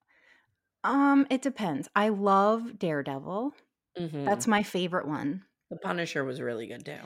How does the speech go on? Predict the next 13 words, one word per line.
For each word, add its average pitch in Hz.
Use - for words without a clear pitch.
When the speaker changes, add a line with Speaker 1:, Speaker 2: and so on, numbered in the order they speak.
Speaker 1:
I 233
didn't 285
get 220
into 165
that 165
one 170
because 196
there 214
was 214
a 226
lot 233
of 262
screaming. 185